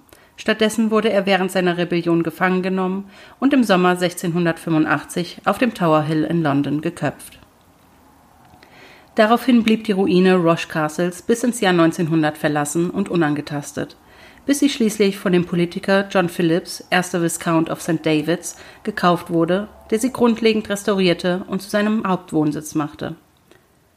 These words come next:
Viele Jahrzehnte später, genauer gesagt zweitausendacht, wurde die ehemalige Verteidigungsanlage von Keith Griffiths erworben und als Hotel restauriert.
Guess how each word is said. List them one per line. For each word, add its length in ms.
Viele 260
Jahrzehnte 460
später, 640
genauer 360
gesagt 420
zweitausendacht, 800
wurde 200
die 180
ehemalige 500
Verteidigungsanlage 1200
von 180
Keith 320
Griffiths 560
erworben 640
und 160
als 160
Hotel 380
restauriert. 640